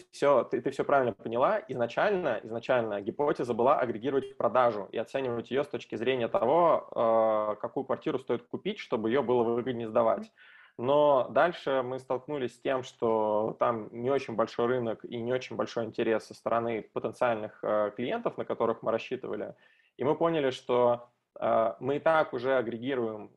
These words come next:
всю аренду и всю продажу для того, чтобы реализовать первую задачу.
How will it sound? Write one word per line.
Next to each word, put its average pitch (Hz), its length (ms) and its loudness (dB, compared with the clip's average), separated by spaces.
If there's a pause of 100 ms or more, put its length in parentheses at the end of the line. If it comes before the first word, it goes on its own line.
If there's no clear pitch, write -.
всю 135 220 0
аренду 127 400 4
и 107 40 -2
всю 127 200 -6
продажу 127 680 2
для 117 140 -2
того, 127 180 4
чтобы 110 520 -2
реализовать 117 520 0
первую 110 380 -2
задачу. 104 540 -4